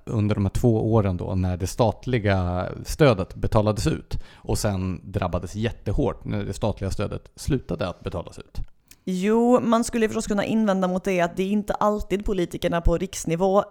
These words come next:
Speaker 2: har, är de skarpaste knivarna i lådan heller.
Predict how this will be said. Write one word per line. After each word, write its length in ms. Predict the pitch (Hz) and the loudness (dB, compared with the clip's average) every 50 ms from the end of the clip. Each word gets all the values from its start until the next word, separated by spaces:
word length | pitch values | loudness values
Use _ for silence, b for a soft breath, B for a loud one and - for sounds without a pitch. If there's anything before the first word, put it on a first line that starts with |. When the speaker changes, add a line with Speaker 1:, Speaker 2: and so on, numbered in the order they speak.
| - - | -8 -18
Speaker 2:
har, 580 | - - 180 175 165 165 160 156 156 151 147 - - _ _ | -12 -6 -4 -2 0 0 2 0 0 -2 -4 -6 -10 _ _
är 120 | - 185 180 | 0 0 2
de 120 | 165 170 | 2 0
skarpaste 420 | - - 175 170 - 170 165 - - | 0 0 0 0 0 -2 -2 -4 -6
knivarna 380 | - 170 165 156 160 156 156 | -4 -4 -2 -2 0 0 0
i 40 | 151 | 0
lådan 320 | 156 156 151 147 143 151 | 0 0 0 0 -2 -4
heller. 440 | 147 - 202 170 - - 57 - - | -4 -2 -2 -2 -2 -2 -2 -2 -2